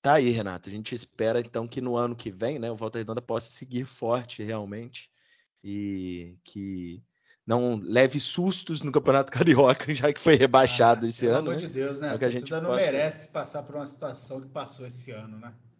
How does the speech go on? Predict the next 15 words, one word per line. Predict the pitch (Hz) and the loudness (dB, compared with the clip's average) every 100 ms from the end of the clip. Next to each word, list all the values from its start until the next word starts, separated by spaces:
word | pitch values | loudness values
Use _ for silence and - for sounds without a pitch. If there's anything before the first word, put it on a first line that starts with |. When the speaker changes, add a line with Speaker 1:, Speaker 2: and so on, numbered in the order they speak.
| _ _ - | _ _ -6
Speaker 1:
Exatamente. | 113 98 107 - 131 107 110 - - - | -4 0 -2 0 -2 -2 -6 -12 -20 -4
Renato, | 285 285 233 196 | -2 0 -2 -2
e | 190 | 0
eu, | 214 196 | 2 2
eu | |
tô | 185 208 | 0 -2
achando | 208 202 196 160 131 | -2 -4 -6 -8 -8
legal, | 131 120 113 123 | -2 0 0 0
assim, | 113 | -2
algumas | 117 113 143 120 | -4 -4 -6 -6
fotos | - 117 117 - | -4 -4 -4 -4
que | 110 | -10
eu | |
tenho | - 110 | -8 -8
visto, | 95 95 123 - - | -8 -12 -12 -12 -18